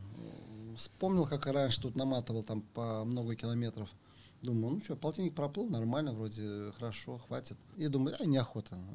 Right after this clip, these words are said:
Вылез и пошёл. В раздевалке потом в душе встретил тоже спортсмена Колю Киселёва, с которым мы уже, ну, тогда мы тоже плавали. Я говорю: «О, Коль, ты чё тут?» «А я плаваю». Я говорю: «И чё, тебе интересно?» «Да», говорит, «интересно.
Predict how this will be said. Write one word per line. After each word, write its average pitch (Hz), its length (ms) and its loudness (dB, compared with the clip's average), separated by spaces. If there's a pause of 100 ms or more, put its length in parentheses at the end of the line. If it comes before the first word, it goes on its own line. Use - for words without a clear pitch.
Вылез 110 760 -2
и 113 280 -4
пошёл. 104 420 -4 (300)
В 110 80 -4
раздевалке 196 400 2
потом 147 260 2
в 135 60 2
душе 147 240 2
встретил 165 480 4
тоже 110 360 -2
спортсмена 135 760 2
Колю 131 240 2
Киселёва, 147 400 2
с 147 80 0
которым 127 300 -2
мы 120 200 2
уже, 110 380 -2
ну, 143 220 -2
тогда 113 240 0
мы 110 140 -2
тоже 107 220 -4
плавали. 101 340 -4
Я 107 40 -2
говорю: 131 220 -2
«О, 143 40 -4
Коль, 147 220 -2
ты 170 100 -8
чё 165 160 -4
тут?» 117 160 -6 (380)
«А 120 60 -4
я 180 120 2
плаваю». 156 600 0 (240)
Я 117 120 -2
говорю: 113 180 0
«И 123 60 -6
чё, 131 200 -6
тебе 113 240 -6
интересно?» 131 420 -4
«Да», 123 300 -2
говорит, 175 240 -4
«интересно. 123 440 -4